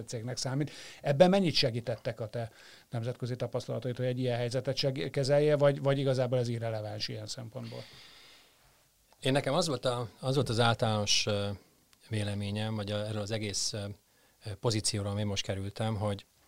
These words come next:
Speaker 2: hogy, ö, én nekem volt egy, egy, egy általános menedzseri kompetenciám.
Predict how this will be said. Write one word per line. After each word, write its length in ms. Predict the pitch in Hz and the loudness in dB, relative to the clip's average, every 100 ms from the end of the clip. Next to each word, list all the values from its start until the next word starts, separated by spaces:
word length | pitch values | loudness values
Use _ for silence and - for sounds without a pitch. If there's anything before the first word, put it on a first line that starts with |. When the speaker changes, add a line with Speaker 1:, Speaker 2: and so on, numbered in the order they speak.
| - - | -20 -20
Speaker 2:
hogy, 380 | _ 107 101 98 | _ -4 -2 -2
ö, 380 | 104 101 101 104 110 - - - | 0 0 -2 -2 -6 -10 -14 0
én 140 | 135 | 2
nekem 300 | 131 120 117 | 2 2 2
volt 260 | 117 113 117 | 2 2 0
egy, 260 | 104 101 - | -2 -4 -4
egy, 400 | 107 101 113 - _ _ - | -4 -4 -8 -14 _ _ -6
egy 160 | 110 120 | -2 2
általános 760 | 139 143 110 104 101 - - - _ _ - | 4 4 2 2 2 2 0 -4 _ _ -2
menedzseri 440 | 113 107 101 98 | 0 2 0 -2
kompetenciám. 840 | 101 92 98 101 95 113 98 98 | -2 -4 -4 -6 -6 -6 -6 -10